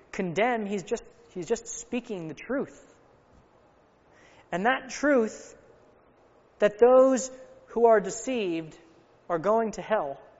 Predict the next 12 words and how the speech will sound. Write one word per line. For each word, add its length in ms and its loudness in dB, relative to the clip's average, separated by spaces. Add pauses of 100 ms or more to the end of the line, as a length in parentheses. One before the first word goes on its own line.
(680)
is 180 -4
confirmed 680 -6
all 300 2
throughout 380 -4
Scripture. 460 -10 (920)
I 20 -12
mean, 200 -8 (300)
just 220 -2
read 320 0
Romans 380 0
chapter 340 -4
one, 380 -2